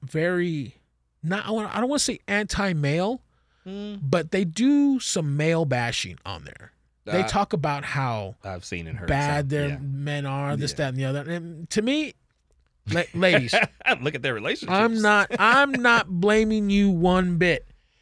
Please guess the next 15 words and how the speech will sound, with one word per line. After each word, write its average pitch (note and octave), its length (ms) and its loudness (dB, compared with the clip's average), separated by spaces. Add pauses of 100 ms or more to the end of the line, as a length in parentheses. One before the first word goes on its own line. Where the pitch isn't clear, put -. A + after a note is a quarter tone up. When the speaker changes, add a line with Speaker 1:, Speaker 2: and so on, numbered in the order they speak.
(220)
Speaker 1:
but C#3 680 0 (880)
if E3+ 360 0
you B3 360 4
have C4+ 180 2
a G#3+ 80 0
history E3+ 680 -2 (960)
of B2+ 220 -4
bad F3 320 4
men, A3+ 420 0 (400)
Speaker 2:
Ah. B2 260 -16 (960)
Speaker 1:
you G#3 100 0
can't C4 260 2
blame A3 320 4
all G3+ 280 6
men. F#3 400 2